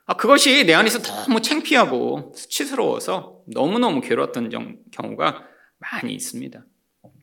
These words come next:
특히 이렇게 저는 사람들 앞에서 말을 하는 사람이잖아요. 어떤 말을 이렇게 설교 시간에 했는데 나중에 그게 다시 저를 계속해서 괴롭히고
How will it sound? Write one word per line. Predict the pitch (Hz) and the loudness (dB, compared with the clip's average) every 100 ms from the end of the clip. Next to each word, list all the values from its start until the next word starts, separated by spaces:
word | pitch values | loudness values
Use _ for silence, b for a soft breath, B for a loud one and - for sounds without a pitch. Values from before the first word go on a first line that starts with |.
| - - b _ | -20 -20 b _
특히 | - 156 | -2 6
이렇게 | 214 127 139 135 160 | 6 6 4 4 2
저는 | 147 131 147 175 - - - | 0 -2 -2 -6 -10 -16 -8
사람들 | - 233 294 226 | 0 2 6 6
앞에서 | 135 156 131 117 123 | 6 2 0 0 0
말을 | 120 110 117 127 110 - | 0 0 0 -2 -4 -8
하는 | 151 135 | -12 -8
사람이잖아요. | 160 165 160 - 110 107 _ _ _ _ _ _ _ b b b b b | -8 -8 -10 -14 -16 -20 _ _ _ _ _ _ _ b b b b b
어떤 | 175 190 | 4 6
말을 | 247 196 240 214 123 - | 6 10 10 10 8 2
이렇게 | 208 - | -2 0
설교 | - 320 | 0 0
시간에 | 247 254 208 165 | 0 2 0 0
했는데 | 247 233 123 117 123 - | 0 0 0 0 -2 -2
나중에 | 147 190 285 - | 0 2 0 0
그게 | 151 151 147 | 2 2 2
다시 | 117 - | 0 -10
저를 | 113 107 113 123 139 104 - | -8 -6 -4 -4 -4 -8 -14
계속해서 | - - - 151 - | -16 -12 -10 -10 -12
괴롭히고 | - 127 - - - | -14 -14 -14 -18 -20